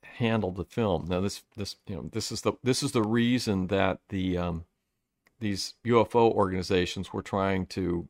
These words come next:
get the C I A and, uh, Project Blue Book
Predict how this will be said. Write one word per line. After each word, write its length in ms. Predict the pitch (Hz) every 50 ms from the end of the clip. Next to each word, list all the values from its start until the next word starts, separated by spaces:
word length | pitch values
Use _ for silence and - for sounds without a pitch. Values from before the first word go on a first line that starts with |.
| _ -
get 280 | 101 107 98 92 - _ _ _ _ _ _ _ _ _ _ _ _ _ _ _ _ -
the 80 | - 98
C 220 | - - 131 123
I 100 | 110 104
A 480 | 98 101 104 101 101 101 98 95 95 92 - _ _ _ _ _ _ _ _ _ _ _ _ _ _ _ -
and, 440 | 110 104 104 104 104 101 92 - _ _ _ _ _ _ _ _ _ _ _ _ _ _ _ _ _ _ _ _ _ _ _ - -
uh, 240 | 95 92 90 87 87 92 - _ _ _ _ _ _ _ _ _ _ _
Project 380 | - 120 101 98 101 90 - -
Blue 180 | - 135 147 143
Book 360 | 110 107 98 95 - -